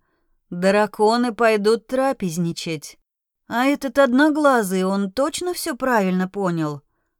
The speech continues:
«Да кто его знает? Он вроде не болван. Обыскать все сараи». Этот вопль за стеной заставил нас обеих вздрогнуть.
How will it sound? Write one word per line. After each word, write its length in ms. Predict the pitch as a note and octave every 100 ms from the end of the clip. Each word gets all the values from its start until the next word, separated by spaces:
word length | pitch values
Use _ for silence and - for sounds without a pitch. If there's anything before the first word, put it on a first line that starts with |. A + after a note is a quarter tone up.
| _ _ _ -
«Да 240 | F3 F3
кто 380 | - - G3 A3
его 260 | C4 C#4+
знает? 580 | C4 A#3+ A3 G3 F#3+ - _ _ _ _
Он 260 | C4 B3 A3+
вроде 340 | G#3+ A3 G#3
не 140 | G#3+ G3+
болван. 720 | F#3+ F3+ E3 E3 F3 A#3 B3 _ _ _ -
Обыскать 760 | E3 F#3 G3 G3 - G#3 G#3+
все 260 | G3+ - G#3+
сараи». 840 | G#3 A3+ A3 F3+ D#3+ D#3+ D#3 D3+ _ _ _ _ _ -
Этот 400 | B3 A#3+ A#3+ A3+
вопль 500 | G#3+ D4 D#4 B3+ G#3
за 140 | A3
стеной 380 | G3+ B3 A#3+ A#3
заставил 500 | A3+ A#3 C4 B3+ B3
нас 220 | A#3 A3+
обеих 340 | A#3+ A#3 A#3+
вздрогнуть. 800 | A3 A3 A#3+ C4+ F#3 E3+ D#3 -